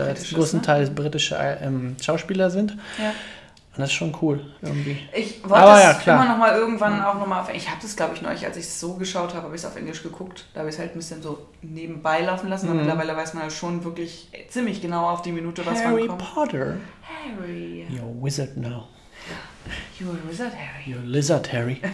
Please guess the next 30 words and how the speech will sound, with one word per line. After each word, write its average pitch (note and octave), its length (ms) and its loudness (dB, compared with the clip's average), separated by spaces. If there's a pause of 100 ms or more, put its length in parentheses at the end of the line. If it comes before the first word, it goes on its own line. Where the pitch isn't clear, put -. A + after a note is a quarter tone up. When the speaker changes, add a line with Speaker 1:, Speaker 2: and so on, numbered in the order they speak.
(560)
Speaker 1:
<laughs> - 680 -2
Aber - 120 0
genau D4+ 200 6
für D#4+ 100 0
solche C4+ 240 0
Sachen. G#3 280 2 (340)
Speaker 2:
Ja. C#3+ 120 0
Speaker 1:
Weil D3 180 8
dann, F#3+ 200 6
äh, D3+ 120 0
versteht G#3 320 -4
man A3 100 0
die F#3+ 80 0
Memes D#4 300 2
wahrscheinlich C#4 380 0
auch A#3 60 -4
immer A#3+ 160 -2
noch A#3 120 -2
mal A#3 80 2
ein G#3+ 80 -2
bisschen A3 280 -2
besser, A#3 280 0
die G#3 80 -2
im G#3 80 -6
Internet G#3 300 -6
kursieren D4 500 -4 (200)
Speaker 2:
Mhm. C#3+ 340 -4
Speaker 1:
zu G#3 100 -8
diversen G#3 340 -6
Themen. A#3 360 -4